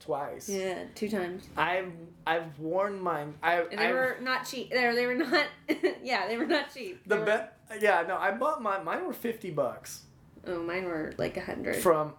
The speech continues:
Speaker 1: Academy Sports and
Speaker 2: And I got
Speaker 1: Outdoors.
Speaker 2: a discount. I used to work at Academy. That was my first job.
Speaker 1: You look like you would work at Academy.
Speaker 2: Do I really?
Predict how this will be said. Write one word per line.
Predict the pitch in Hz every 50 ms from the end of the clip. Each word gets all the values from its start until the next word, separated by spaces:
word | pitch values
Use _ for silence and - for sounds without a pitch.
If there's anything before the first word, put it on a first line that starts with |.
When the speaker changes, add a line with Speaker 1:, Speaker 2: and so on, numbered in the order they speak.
| - _ -
Speaker 1:
Academy | 185 - - 196 175 175 185 175 175 175
Sports | 175 - - 185 175 170 170 -
and | 247 247
Speaker 2:
And | 151
I | -
got | 240 240
Speaker 1:
Outdoors. | 165 151 - -
Speaker 2:
a | 220
discount. | 220 220 - - 180 - 101 - - - _ - _ _ - _ _ - -
I | 269 302
used | 349 381 -
to | -
work | 415 480 480 508
at | -
Academy. | - - 330 294 269 254
That | 247 240 240
was | 254 285
my | 277 269
first | - 254 254 - -
job. | 240 226 208 202 214 - - - - - - - - - - - - - - - - - - - - - - - - - - - - -
Speaker 1:
You | 220 214 247
look | 214 196 -
like | 147 127 135
you | 131 127
would | 123 117
work | 123 117 -
at | - -
Academy. | - - 117 110 - - - 147 - - -
Speaker 2:
Do | - 254 311 440
I | 440 285
really? | 202 220 262 269 440 466